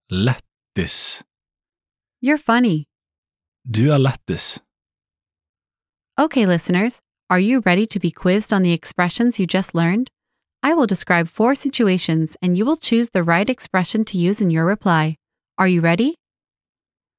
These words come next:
Speaker 2: After eating a particularly tasty dish at a restaurant, you want to compliment the food.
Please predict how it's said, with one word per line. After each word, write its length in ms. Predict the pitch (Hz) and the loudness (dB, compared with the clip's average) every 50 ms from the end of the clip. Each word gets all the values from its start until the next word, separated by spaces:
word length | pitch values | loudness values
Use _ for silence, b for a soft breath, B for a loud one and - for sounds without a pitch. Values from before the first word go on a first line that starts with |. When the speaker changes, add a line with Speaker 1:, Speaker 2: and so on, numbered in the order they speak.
| _ _ _ _ _ _ _ _ | _ _ _ _ _ _ _ _
Speaker 2:
After 300 | - 247 269 - - 302 | -2 -2 -2 -2 -2 -2
eating 380 | 262 - 214 226 233 269 269 240 | 0 0 2 2 2 2 2 2
a 60 | 190 | 0
particularly 760 | - - 185 180 - - - - 262 254 262 269 277 277 277 | 0 -2 -4 -4 -4 -4 -4 -2 0 2 2 2 2 2 0
tasty 420 | - - 233 233 233 - - 277 262 | 0 0 0 0 0 0 -2 -2 0
dish 300 | 233 214 214 208 - 254 | 2 0 0 0 0 -2
at 80 | 247 | 0
a 80 | 254 240 | 0 0
restaurant, 560 | 214 214 220 - - - 190 170 160 156 - _ _ | 0 0 0 -2 -2 0 0 2 2 0 -2 _ _
you 160 | - 196 196 | -4 -2 0
want 220 | 185 185 196 233 - | 2 2 2 0 0
to 100 | - 277 | -2 -2
compliment 540 | - - 190 180 - - 196 196 202 214 - | 0 2 0 2 2 0 0 2 0 0 -2
the 80 | 247 | -6
food. 340 | - - 190 165 156 156 | -4 -2 0 0 0 0